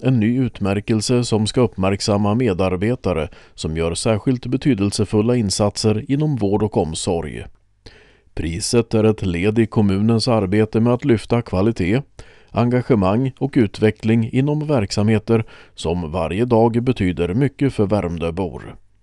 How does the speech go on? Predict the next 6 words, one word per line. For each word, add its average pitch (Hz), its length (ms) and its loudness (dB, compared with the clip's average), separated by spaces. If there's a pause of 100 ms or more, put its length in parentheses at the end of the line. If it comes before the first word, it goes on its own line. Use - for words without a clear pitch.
(580)
Omsorgspriset 95 1300 -2
delas 117 300 4
ut 113 200 0
i 98 80 0
två 139 220 -2
kategorier. 90 920 -2